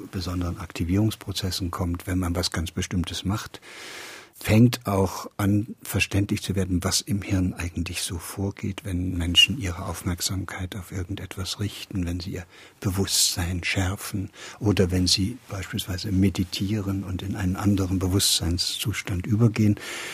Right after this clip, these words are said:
Aber viel mehr, als dass die Hirnforscher beschreiben können, wo es im Hirn flackert, wenn man was Bestimmtes macht, wird man aus der Hirnforschung im Zusammenhang mit Bewusstseinsforschung nicht erfahren können.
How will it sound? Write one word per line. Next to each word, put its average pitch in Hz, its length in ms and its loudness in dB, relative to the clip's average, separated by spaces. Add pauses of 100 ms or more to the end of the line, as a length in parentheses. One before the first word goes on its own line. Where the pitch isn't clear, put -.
(260)
Aber 101 320 0
viel 117 260 4
mehr, 113 280 6
als - 460 2 (100)
dass - 220 0
die 98 160 2
Hirnforscher 107 600 2
beschreiben 117 600 4
können, 104 480 4
wo 113 240 6
es - 220 2
im 104 220 2
Hirn 95 240 4
flackert, - 600 0 (300)
wenn 107 180 2
man 98 160 2
was 95 140 0
Bestimmtes 95 580 0
macht, - 460 0 (840)
wird 104 220 4
man 90 320 6
aus - 300 -2
der 90 140 0
Hirnforschung 92 680 2 (260)
im 92 200 2
Zusammenhang 87 520 2
mit 87 180 0
Bewusstseinsforschung 90 960 0
nicht 85 180 2
erfahren 85 420 -2
können. - 380 -10